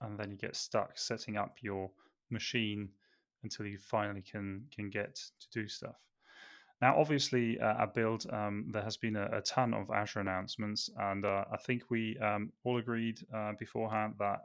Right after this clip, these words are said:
uh, we are so underqualified to give this section. Um, but we, we wanted to give our best. So, so what's your highlight from Build for Azure?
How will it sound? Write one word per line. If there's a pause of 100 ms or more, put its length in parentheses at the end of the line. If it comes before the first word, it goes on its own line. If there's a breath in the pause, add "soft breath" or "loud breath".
uh, (100)
we
are (140)
so
underqualified (100)
to (560 soft breath)
give (140)
this
section. (680 soft breath)
Um,
but
we,
we
wanted
to
give
our
best.
So,
so
what's
your (440 soft breath)
highlight (460)
from
Build (360)
for
Azure?